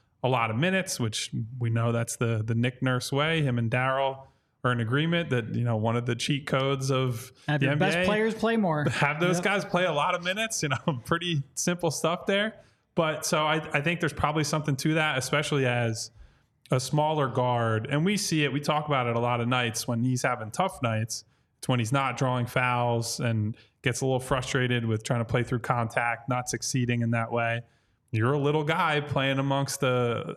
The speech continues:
Speaker 1: a sport where there are more and more six-foot-seven, six-foot-eight wings on the floor at any given time, and there are still a ton of bigs you gotta get through at the rim. That's a, it's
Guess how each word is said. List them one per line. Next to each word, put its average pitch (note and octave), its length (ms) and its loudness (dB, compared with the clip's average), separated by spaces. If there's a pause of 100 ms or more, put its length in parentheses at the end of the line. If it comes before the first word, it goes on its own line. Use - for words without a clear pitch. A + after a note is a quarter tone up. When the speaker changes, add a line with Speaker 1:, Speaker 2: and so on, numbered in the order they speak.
Speaker 1:
a A#2 80 0
sport D#3 440 -2
where B2 380 0 (400)
there C3+ 160 2
are B2 80 2
more D3 320 2
and C#3+ 100 0
more C#3 380 2
six-foot-seven, D3 960 -2
six-foot-eight C#3+ 640 -2
wings C#3+ 400 0
on C3 120 -2
the A#2+ 60 -6
floor B2 380 -2
at A#2+ 80 0
any B2 160 -2
given B2 300 -4
time, C3 500 -2
and A#2+ 200 -8 (360)
there G#2+ 120 -2
are - 40 -2
still A#2+ 280 0
a A#2+ 60 -4
ton B2+ 200 2
of A#2+ 100 -4
bigs C#3 300 0
you C3 60 2
gotta B2+ 160 2
get B2 260 -2
through C3 180 2
at B2 100 -4
the B2+ 80 -2
rim. C#3+ 440 0 (580)
That's B2+ 200 0
a, C3+ 140 2 (140)
it's A2+ 220 -4